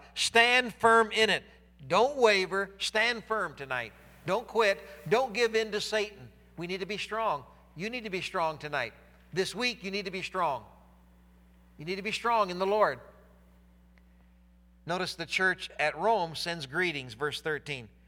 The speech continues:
"She who is in Babylon," that was a disguised reference in many cases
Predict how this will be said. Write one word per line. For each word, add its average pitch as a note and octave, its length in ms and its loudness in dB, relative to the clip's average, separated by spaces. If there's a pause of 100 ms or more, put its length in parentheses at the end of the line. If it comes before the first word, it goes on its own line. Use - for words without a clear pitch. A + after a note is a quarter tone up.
(280)
"She A#3 320 -2
who G#3 180 0
is F3+ 120 0
in F#3 180 -2
Babylon," D#3 560 6 (580)
that D3+ 200 2
was D#3 200 0
a D3+ 440 2 (100)
disguised F#3+ 720 0
reference E3 520 -2
in D3 160 -8
many G#3+ 200 -4
cases D3+ 480 -6